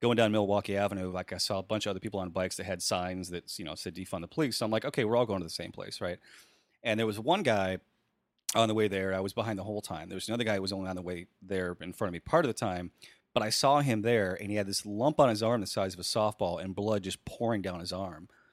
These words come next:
And I'm looking around for a medic, and there's no, I can't find any medics. They're all busy, right, with other people flushing their eyes and everything. And I, I said, "Hey, man, is your arm okay?" And he's like, "No, but, I mean, I'll live." Like, he's, you know,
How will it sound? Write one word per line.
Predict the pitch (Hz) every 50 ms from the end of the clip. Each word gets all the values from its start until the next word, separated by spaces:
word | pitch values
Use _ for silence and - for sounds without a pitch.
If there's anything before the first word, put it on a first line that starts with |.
| _ _ _ _ _ _ _ _ -
And | 123 110 107 107 104
I'm | 101 120 139
looking | 160 - - 135
around | 131 131 131
for | - - 113 92
a |
medic, | 101 127 147 127 107 -
and | 107 101
there's | 95 90 87
no, | 95 101 98 95 95 101 -
I | -
can't | - - 123 107 -
find | - - 98 90
any | 92 90
medics. | 87 87 80 73 78 - -
They're | - 95 92
all | - 95 98 95
busy, | 87 101 92 82 82 78 85 - _ _ _ _ _ _ _ _
right, | - 85 90
with | 90 92 -
other | 98 90 90
people | - 104 92 - 87 87
flushing | - - - 95 92 - -
their | 87 87 87
eyes | 87 92 90 -
and | - 82
everything. | 85 95 - - 104 104 101
And | 87
I, | 87 90 90
I | - 110
said, | - 107 95
"Hey, | 101 143 170
man, | 151 113 104
is | 98
your | 95 82
arm | 98 160 202 147
okay?" | 92 - - 87 85
And | 85 87
he's | 92 90 -
like, | 92 92 90 90 - _ - - - - - _ _ - - - _
"No, | - 139 123 139 143 131 123 113 107
but, | 107 110 101 92 87 -
I | 117 107
mean, | 104 95 90 90 87 -
I'll | 92 92 92 92
live." | 110 107 92 85 85 90 87 - -
Like, | - 87 82 85 -
he's, | - 104 95 92 - -
you | - 78 87
know, | 85 85